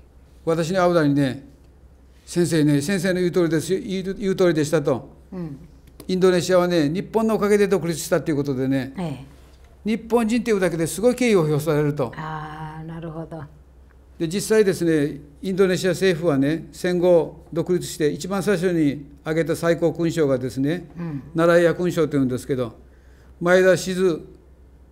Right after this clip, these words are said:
Speaker 1: 海軍中将にく-、勲章を贈呈してます。
Speaker 2: ああ。
Speaker 1: で、沖縄出身の稲峰一郎先生もね、
Speaker 2: はい。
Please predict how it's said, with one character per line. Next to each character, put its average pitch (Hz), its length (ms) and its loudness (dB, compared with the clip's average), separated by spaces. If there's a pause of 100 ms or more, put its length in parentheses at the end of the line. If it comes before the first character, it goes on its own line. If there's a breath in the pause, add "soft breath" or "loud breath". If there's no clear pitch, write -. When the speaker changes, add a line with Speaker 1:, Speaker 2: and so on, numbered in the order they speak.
(420)
Speaker 1:
海 180 180 2
軍 170 140 4
中 180 140 2
将 160 180 4
に 165 380 -2 (1120)
く-、 180 180 -6
勲 170 180 0
章 170 440 4
を 170 80 2 (200)
贈 160 160 -2
呈 151 140 0
し - 60 -4
て 151 80 -2
ま 123 100 -2
す。 - 140 -14 (240)
Speaker 2:
あ 143 640 -8
あ。 - 20 -6
Speaker 1:
で、 196 80 2
沖 214 220 -2
縄 202 220 4
出 214 280 -4
身 196 60 0
の 175 100 4
稲 185 180 0
峰 202 140 0
一 175 220 0
郎 220 100 8
先 180 160 0
生 165 120 2
も 143 140 0
ね、 151 280 -4 (140)
Speaker 2:
は 175 120 -10
い。 151 60 -12